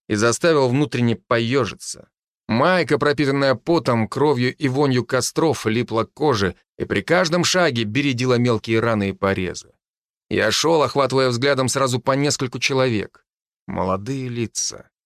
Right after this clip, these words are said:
старые лица, детские лица. Но пока ни одного знакомого. Хотя нет, одного мужчину я узнал. Это был водитель автокэба, который подвозил меня сегодня ночью до трактира «Адмирал Баум».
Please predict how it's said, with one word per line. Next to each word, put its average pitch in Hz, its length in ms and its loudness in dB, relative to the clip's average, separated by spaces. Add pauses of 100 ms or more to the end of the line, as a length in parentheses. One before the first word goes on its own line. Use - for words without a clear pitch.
(180)
старые 98 640 -4
лица, 92 580 -10 (800)
детские 117 640 -2
лица. 101 640 -4 (960)
Но 101 220 0
пока 175 340 0
ни 143 120 0
одного 123 420 0
знакомого. 104 640 -6 (480)
Хотя 98 200 -2
нет, 107 440 -2 (360)
одного 135 400 2
мужчину 175 400 0
я 156 140 2
узнал. 143 520 0 (200)
Это 95 180 -4
был 117 180 2
водитель 123 520 0
автокэба, 123 640 0
который 101 280 -2
подвозил 113 420 0
меня 117 220 0
сегодня 117 340 0
ночью 120 320 0
до 110 140 0
трактира 113 480 0
«Адмирал 110 540 0
Баум». 98 500 -2